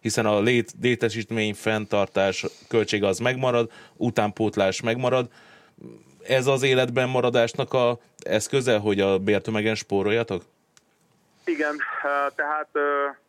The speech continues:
Speaker 2: ma nagyon sajnálom azt a közösséget, azt a kézilabda szerető közösséget, akik, ö,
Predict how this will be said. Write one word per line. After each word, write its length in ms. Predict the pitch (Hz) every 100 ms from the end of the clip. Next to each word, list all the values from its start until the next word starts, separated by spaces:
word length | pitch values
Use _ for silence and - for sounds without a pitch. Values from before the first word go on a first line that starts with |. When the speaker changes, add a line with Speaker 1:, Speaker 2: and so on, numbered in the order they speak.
| _
Speaker 2:
ma 500 | 135 151 175 175 170 - _
nagyon 340 | 139 160 147
sajnálom 920 | - 165 156 147 139 135 135 139 135 _ -
azt 220 | 147 -
a 40 |
közösséget, 760 | - 165 143 143 - 135 131 135
azt 180 | 143 -
a 60 |
kézilabda 580 | 127 160 143 135 131 123
szerető 340 | - 135 127 135
közösséget, 760 | - 131 135 - 135 127 131
akik, 420 | 135 127 139 127 -
ö, 180 | 131